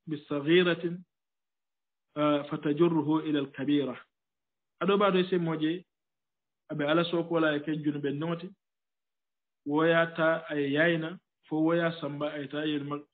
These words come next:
ay ke junube bati abul. وربما يتهاون في الصغيرة، في الصغيرة، ah,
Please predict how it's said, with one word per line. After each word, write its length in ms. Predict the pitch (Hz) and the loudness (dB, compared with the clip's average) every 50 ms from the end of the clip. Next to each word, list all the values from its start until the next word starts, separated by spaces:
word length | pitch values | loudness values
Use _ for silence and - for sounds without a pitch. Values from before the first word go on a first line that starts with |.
| _ - | _ -6
ay 160 | 147 143 139 | -4 -4 -4
ke 320 | 139 - 151 160 170 - - 160 | -2 -2 -2 -2 -2 -4 -10 -4
junube 260 | 135 147 143 139 135 | -4 -4 -2 -2 -2
bati 280 | 139 147 143 139 - 143 | -2 -2 -2 -2 -6 -10
abul. 220 | 131 120 123 123 - _ _ _ _ _ _ _ _ _ _ _ _ _ _ _ _ _ _ | -10 -10 -14 -18 -20 _ _ _ _ _ _ _ _ _ _ _ _ _ _ _ _ _ _
وربما 480 | 147 156 180 185 180 170 170 170 170 165 | 2 2 4 4 4 4 4 4 2 2
يتهاون 500 | 165 156 147 147 175 175 170 165 160 151 | 2 0 -2 -2 0 0 0 0 0 -2
في 100 | - - | -6 -8
الصغيرة، 720 | 147 - - - 143 139 151 170 180 175 185 196 196 190 - _ _ | -12 -12 -8 -8 -6 0 2 4 4 4 2 0 -2 -6 -12 _ _
في 100 | - 143 | -10 -10
الصغيرة، 720 | - - - 151 147 151 175 190 196 190 190 - 208 202 214 - _ _ _ _ _ _ _ _ _ _ _ _ _ _ _ _ _ _ _ 151 | -10 -6 -4 -2 2 2 4 4 2 0 -2 -4 -8 -10 -10 -16 _ _ _ _ _ _ _ _ _ _ _ _ _ _ _ _ _ _ _ 0
ah, 440 | 151 151 151 147 147 147 147 147 | 2 2 4 2 0 -2 -4 -8